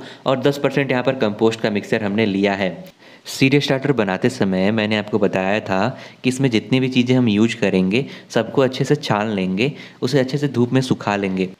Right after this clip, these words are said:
ताकि मिट्टी में कोई फंगस या इन्फेक्शन हो तो ख़त्म हो सके। लेकिन इतना सब करने के बाद भी इनके रहने के चांसेस होते हैं, तो यहाँ पर मैं फंगिसाइड का इस्तेमाल कर रहा हूँ। मैंने यहाँ पर साफ फंगिसाइड लिया है,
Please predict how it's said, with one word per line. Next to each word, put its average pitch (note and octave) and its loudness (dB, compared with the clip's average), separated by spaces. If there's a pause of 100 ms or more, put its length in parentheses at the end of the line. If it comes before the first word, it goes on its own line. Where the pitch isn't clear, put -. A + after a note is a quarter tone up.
ताकि A2+ 0
मिट्टी G#2+ 2
में C#3 2
कोई D3 4
फंगस A2 -2
या B2 2
इन्फेक्शन G#2 -2
हो G2 0 (260)
तो D3 2
ख़त्म G#2+ 0
हो G2+ -2
सके। F#2+ 0 (460)
लेकिन C3+ 2
इतना C3 2
सब C#3 -2
करने G#2+ -2
के A#2+ 0
बाद G2 -2
भी G2 2 (180)
इनके A2+ 0
रहने G2+ 0
के B2 -2
चांसेस G#2 -2
होते G2+ 2
हैं, G2 -2 (440)
तो B2+ 4
यहाँ B2+ 2
पर C#3+ 0
मैं C#3+ 0
फंगिसाइड A2 -2
का A2+ 0
इस्तेमाल G2 -2
कर F#2+ -4
रहा F#2 -4
हूँ। A2 -4 (320)
मैंने A2 0
यहाँ A#2 0
पर B2+ 0
साफ G#2+ -4
फंगिसाइड G2 -2
लिया F#2+ 0
है, A#2+ -6